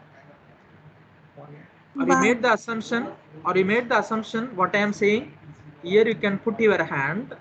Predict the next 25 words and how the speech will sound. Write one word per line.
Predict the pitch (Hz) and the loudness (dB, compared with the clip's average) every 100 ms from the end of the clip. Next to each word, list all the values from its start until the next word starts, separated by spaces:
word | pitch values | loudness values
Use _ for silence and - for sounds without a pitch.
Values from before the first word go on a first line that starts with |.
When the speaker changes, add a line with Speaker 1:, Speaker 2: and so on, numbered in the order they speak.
| - - - - - - - | -20 -20 -20 -20 -20 -20 -20
Speaker 1:
So | - 196 | -4 -2
this | 165 156 240 | 0 0 0
side, | - 220 202 165 - | 2 4 4 2 -4
right | 160 190 208 | -4 -4 -4
side, | - 202 190 - | -2 0 2 0
you | 156 | -8
can | 151 165 165 | -8 -10 -6
see | 208 | -4
that | 196 247 | -4 -2
how | 190 | -2
many | 190 190 | 0 0
number | 175 165 | 0 0
of | 160 - | -2 0
pole | 160 | 0
will | 151 120 | 2 0
be | 127 | -4
there. | 110 107 - - - - - - - 180 | -4 -6 -8 -20 -20 -20 -20 -20 -6 0
How | |
many | 202 233 233 | 2 4 4
pole? | 240 240 330 - - - - - - - - - - _ _ - | 6 6 4 -6 -20 -20 -20 -20 -20 -20 -20 -20 -20 _ _ -8
Speaker 2:
One. | 277 262 269 254 247 _ _ _ _ _ _ _ | -2 2 4 4 0 _ _ _ _ _ _ _
Speaker 1:
Even | - - - 196 | -20 -20 -4 4
or | |
odd? | 175 156 135 107 _ _ _ _ _ _ 160 160 _ _ _ _ _ - - - - 254 247 - | 6 4 0 -12 _ _ _ _ _ _ _ -20 _ _ _ _ _ -20 -20 -20 -10 -8 -6 -4
Speaker 2:
Odd. | - 254 247 | 2 4 4